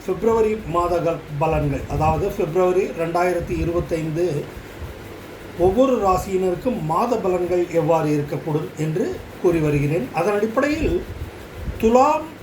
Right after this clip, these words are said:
ராசியினருக்கு பிப்ரவரி ரெண்டாயிரத்தி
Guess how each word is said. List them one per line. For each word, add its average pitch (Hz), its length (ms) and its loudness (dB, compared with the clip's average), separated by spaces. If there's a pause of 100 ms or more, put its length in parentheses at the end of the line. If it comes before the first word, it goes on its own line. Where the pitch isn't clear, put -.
(260)
ராசியினருக்கு 190 840 0 (340)
பிப்ரவரி 233 580 2 (300)
ரெண்டாயிரத்தி 202 640 0